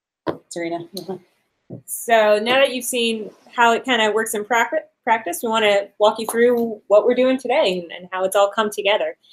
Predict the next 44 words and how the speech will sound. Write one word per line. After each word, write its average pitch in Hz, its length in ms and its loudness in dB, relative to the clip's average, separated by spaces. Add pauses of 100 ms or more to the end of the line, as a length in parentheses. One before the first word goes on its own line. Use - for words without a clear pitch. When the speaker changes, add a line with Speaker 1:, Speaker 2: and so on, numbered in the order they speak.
(140)
Speaker 2:
So 247 140 -2
our 262 100 2
coverage 311 400 0
is 269 160 -6
now 226 160 0
beginning 208 480 0 (120)
much, 208 380 -2
much 190 300 -4
earlier. 160 380 -6
Instead 185 420 -2
of, 190 180 2 (240)
like 175 140 -10
I - 20 -16
said, 180 260 0
doing 185 280 -2
two 196 80 -4
or 175 100 -4
three 269 160 -4
days 247 240 4
out, 220 260 4 (300)
we're 214 60 -16
starting 254 400 2
to 208 80 -4
trickle 208 280 -4
that 185 140 -2
stuff 175 200 -2 (200)
out 165 200 -6 (600)
about - 280 -2
three 247 160 0
weeks - 360 -4
out, - 240 -6
which 180 160 -8
is 180 120 -10
great. 185 340 -2 (120)
On 214 180 2
event 208 420 -2
day, 247 240 4
we 220 400 -4
own 202 300 0
gotech 180 420 0
dot 170 180 -2
E 185 100 -4
D 180 80 -4
U. 160 300 -8